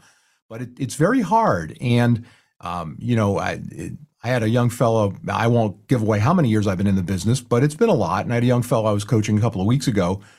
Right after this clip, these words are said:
say, I was, said, "You're, you're way too dependent on PowerPoint. You need to just be able to tell a story and ask questions and listen."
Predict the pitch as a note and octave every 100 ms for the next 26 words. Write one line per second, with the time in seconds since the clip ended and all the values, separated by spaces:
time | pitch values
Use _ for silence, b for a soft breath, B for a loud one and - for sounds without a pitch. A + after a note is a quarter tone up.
0 | b b - C3+ - A#2 A2 G#2+ A#2 A#2
1 | A#2 B2+ A#2+ F3 G3+ G#3 C3+ A#2 A2 A#2
2 | A2+ E3+ B3 B3 F#2+ D#2 E2 A2+ A#2 A#2
3 | A#2 A2+ G2 G2+ G#2 F2+ F#2 - G#2 F2+
4 | F#2 A2 C3+ G2+ F#2+ G2 - F2+ E2+ -
5 | A2 E2 A#2 C#3+ A#3 G#2 D#2+